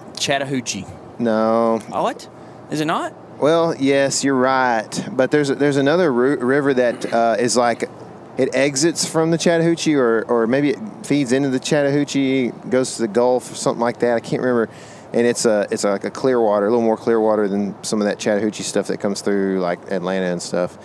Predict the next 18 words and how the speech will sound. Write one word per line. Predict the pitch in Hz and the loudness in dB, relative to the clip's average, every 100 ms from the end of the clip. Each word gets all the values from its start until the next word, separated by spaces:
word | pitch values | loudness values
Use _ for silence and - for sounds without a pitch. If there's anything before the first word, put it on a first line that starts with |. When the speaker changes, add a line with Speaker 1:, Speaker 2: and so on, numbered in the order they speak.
| - - - | -20 -20 -6
Speaker 2:
I | - 127 | -2 0
can't | 120 98 | 0 0
remember. | 98 104 | 0 0
I | |
thought | 113 117 - | 0 -2 0
you | |
might | 110 92 | 0 0
remember, | 92 101 95 | 0 0 -2
but, | 95 95 - - - - - - | 0 -2 -4 -14 -20 -20 -16 -4
um, | 110 104 98 95 90 90 - | 0 2 2 0 -2 -6 -8
there's | - 147 | -2 -2
some, | 151 107 95 - | 0 -2 -4 -6
dude, | 123 117 | -2 -2
Georgia | 110 143 156 | 2 0 2
has | 127 113 - | 0 0 0
some | 92 87 | -4 -8
pretty | - 123 117 | -6 -2 0
legit | 101 92 101 104 98 | 0 -2 0 0 0